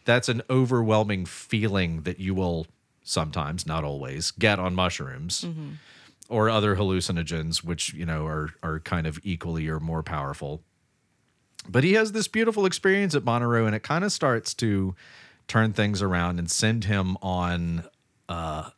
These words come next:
Speaker 1: a quest.
Speaker 2: <laughs> Fucking Bonnaroo. <laughs>
Speaker 1: Like,
Speaker 2: I feel
Speaker 1: like
Speaker 2: like
Speaker 1: he's leaving the Shire for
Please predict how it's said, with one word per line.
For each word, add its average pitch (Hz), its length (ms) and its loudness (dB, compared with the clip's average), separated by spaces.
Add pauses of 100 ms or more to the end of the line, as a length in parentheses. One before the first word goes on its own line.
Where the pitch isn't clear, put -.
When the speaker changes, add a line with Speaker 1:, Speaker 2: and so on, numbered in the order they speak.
Speaker 1:
a 76 80 -8
quest. - 680 -2 (100)
Speaker 2:
<laughs> - 80 -20
Fucking - 360 -14 (160)
Bonnaroo. - 500 -4 (140)
<laughs> - 80 0 (720)
Speaker 1:
Like, 101 480 2 (960)
Speaker 2:
I 254 60 10
feel 277 40 10
Speaker 1:
like 135 260 8
Speaker 2:
like - 80 0
Speaker 1:
he's 113 340 4
leaving 123 500 6
the 107 140 6
Shire 95 840 2
for 104 320 2